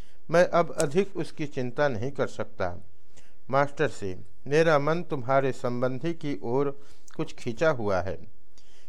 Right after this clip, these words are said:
गिरीश के प्रति, "तुम गाली गलौज बहुत करते हो, खैर, यह सब निकल जाना ही अच्छा है। किसी किसी को रक्त दोष का रोग भी होता है,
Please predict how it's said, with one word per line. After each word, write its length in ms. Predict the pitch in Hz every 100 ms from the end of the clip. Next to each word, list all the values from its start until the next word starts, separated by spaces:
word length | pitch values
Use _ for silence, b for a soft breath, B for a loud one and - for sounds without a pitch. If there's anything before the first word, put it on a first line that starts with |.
| b
गिरीश 380 | 123 143 180 175
के 140 | - 113
प्रति, 440 | 104 95 92 82 - - b b -
"तुम 180 | 185 190
गाली 380 | 127 135 170 180
गलौज 320 | 156 160 160
बहुत 340 | - 110 - -
करते 400 | 131 104 - 98
हो, 220 | 90 90 - - - -
खैर, 400 | 143 156 160 - b -
यह 120 | 151 180
सब 200 | - 147
निकल 360 | 120 110 151 147
जाना 320 | 127 127 123
ही 180 | 107 113
अच्छा 400 | 104 - 131 113
है। 220 | 90 80 - - b b b b
किसी 260 | 160 160 202
किसी 320 | 185 170 180
को 220 | - 165
रक्त 340 | 135 147 147 151
दोष 380 | 117 135 147
का 180 | - 135
रोग 340 | 117 113 139 120
भी 160 | 110
होता 360 | 107 101 92 90
है, 260 | 87 82